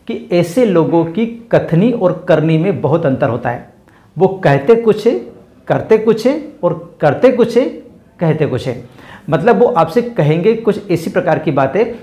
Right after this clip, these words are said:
लेकिन वो एक्चुअल में वो करते नहीं होंगे, और जो बातें वो करते होंगे, वो आपसे कभी कहेंगे नहीं। तो आपको ध्यान रखना है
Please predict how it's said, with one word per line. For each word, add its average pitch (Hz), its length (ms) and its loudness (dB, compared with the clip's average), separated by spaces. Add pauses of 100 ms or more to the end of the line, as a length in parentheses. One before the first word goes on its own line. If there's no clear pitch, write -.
(140)
लेकिन 170 220 0
वो 208 360 0
एक्चुअल 185 280 0
में 208 100 6
वो 220 80 -2
करते 196 380 2
नहीं 160 160 2
होंगे, 135 400 -2 (260)
और 185 120 0
जो 196 100 4
बातें 202 240 0
वो 196 100 2
करते 202 400 2
होंगे, 185 460 2 (140)
वो 170 60 0
आपसे 151 260 0
कभी 117 220 -4
कहेंगे 135 420 -2
नहीं। 113 160 -8 (200)
तो 135 60 -2
आपको 147 220 0
ध्यान 190 200 2
रखना 185 200 0
है 254 200 -2